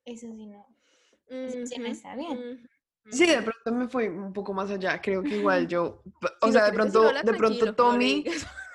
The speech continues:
Speaker 3: yo a Tommy le he dicho como, "Tú no tienes por qué saludar si no te sientes cómodo, tú no tienes por qué ir a abrazar si no te sientes cómodo, tú no tienes por
Speaker 2: No,
Speaker 3: qué ir a"
Speaker 2: abrazar sí, abrazar lo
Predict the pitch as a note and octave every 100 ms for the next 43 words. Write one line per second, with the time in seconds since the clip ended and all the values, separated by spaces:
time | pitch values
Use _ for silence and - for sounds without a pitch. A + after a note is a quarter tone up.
0 | - G3 A#3+ A#3 B3 C4 D4 C4 A#3 D4
1 | E4 A3 F#3+ F#3 - G3+ G3 G3+ G#3+ A#3+
2 | A#3 B3 G#3 G3+ G3+ G#3 C4 A3+ G3+ G3
3 | G3 F3 F3 F#3 G#3+ F#3+ C#3+ - G3 F#3
4 | F#3+ F#3 - G#3 G#3+ F#3 F3+ G3+ F3+ A#3
5 | A3+ G3+ F#3+ F3 E3+ D#3+ E3+ G3+ A3 F#3+
6 | F3 F#3 F3 F3+ F3+ F3+ G3 A#3+ A3+ E3+
7 | G#3 G#3+ - A3 C#4 - - A3 D3 E3+
8 | F#3+ G3+ - F#3+ G#3 G#3